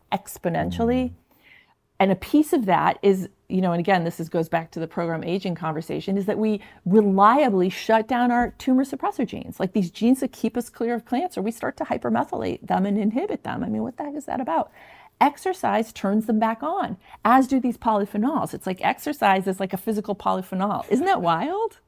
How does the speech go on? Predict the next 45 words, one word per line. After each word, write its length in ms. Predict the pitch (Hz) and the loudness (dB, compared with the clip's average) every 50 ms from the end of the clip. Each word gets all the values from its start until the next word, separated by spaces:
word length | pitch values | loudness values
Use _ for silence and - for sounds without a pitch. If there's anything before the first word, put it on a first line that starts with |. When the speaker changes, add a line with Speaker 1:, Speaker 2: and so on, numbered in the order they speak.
| _ _ _ _ - | _ _ _ _ -12
Speaker 1:
Isn't 180 | 240 - - | -8 -8 -6
that 120 | 381 392 311 | -6 0 4
wild? 260 | 247 185 214 254 254 | 6 8 8 8 6
It's 120 | 294 254 | 4 4
like 160 | 262 247 233 | 4 4 4
a, 80 | - - - | 2 0 4
it's 160 | 226 262 - | 2 4 6
like, 240 | 262 262 - 220 - | 6 4 4 0 -2
exercise 640 | - 220 - - 240 262 - 311 302 - 240 240 - | 0 0 4 4 2 2 2 0 2 4 4 4 2
is 120 | 226 220 | -2 0
like 160 | - 208 190 214 | 0 0 0 0
eating 240 | 214 214 214 196 | 0 0 2 2
a 60 | 190 185 | 2 4
vegetable. 580 | 190 180 185 - - 160 - 127 - - _ _ - _ _ _ _ _ _ _ _ _ | 4 2 2 0 -4 -4 -2 -2 -4 -4 _ _ -20 _ _ _ _ _ _ _ _ _
Speaker 2:
That's 140 | - 95 - | -14 -12 -12
crazy. 400 | - - 110 101 98 92 87 90 - | -8 -4 -4 -2 -2 -4 -4 2 4
Speaker 1:
I 100 | 202 202 | 4 4
know. 300 | 202 185 170 143 135 - _ | 6 4 2 2 0 -4 _
It's 200 | - 208 - - | 0 0 0 0
Speaker 2:
This 80 | 110 | 2
Speaker 1:
so 260 | - 226 220 220 220 226 | 6 8 8 8 8 4
cool. 420 | 226 - 240 196 160 147 - - - - - - - - | 2 0 2 2 4 2 0 -2 -8 -18 -18 -8 4 6
And 120 | 220 226 | 6 8
it 180 | 220 190 - - | 6 4 4 6
doesn't 380 | 233 240 240 247 285 247 233 | 6 6 6 6 2 -2 -2
take 320 | - - 262 240 233 233 - _ | -2 0 0 0 0 -2 0 _
a 80 | 202 | 0
lot. 380 | 208 196 196 170 147 - - - | 2 4 4 4 4 2 -2 -4
So 160 | - - 185 | 0 2 2
one 360 | 180 175 190 190 196 220 233 | 2 4 4 4 6 6 4
exercise 600 | 220 208 220 - - 262 240 - 254 247 247 240 247 | 4 0 -2 -2 -4 -6 -2 0 2 2 2 2 0
event 320 | 247 233 247 240 233 - | -2 0 0 0 0 -2
can 160 | - 233 220 | -2 -2 0
be 100 | 214 226 | 0 0
beneficial, 560 | 214 226 220 226 233 226 247 233 - - 233 220 | 0 2 2 0 0 -2 -4 -6 -4 -2 -4 -2
but 200 | 185 180 - - | -2 -4 0 0
then 120 | 196 185 | 0 0
again, 320 | 185 175 - 240 247 233 | 0 0 2 2 4 4
the 80 | 220 196 | 2 0
habit, 640 | - - - 233 220 220 220 185 156 143 - - - - - - _ - | -2 -6 -2 2 4 4 6 6 4 2 2 -2 -12 -20 -20 -20 _ 0
the 100 | 180 180 | 2 6
lasting 480 | 185 185 185 190 185 - - 185 180 | 8 8 8 8 4 2 -4 -2 -2
habit 320 | 196 175 160 - - - - | 0 0 0 -2 -2 -2 -4
is 140 | - 170 | -6 -8
good. 320 | - - - - - - | -8 -8 -6 -6 -6 -8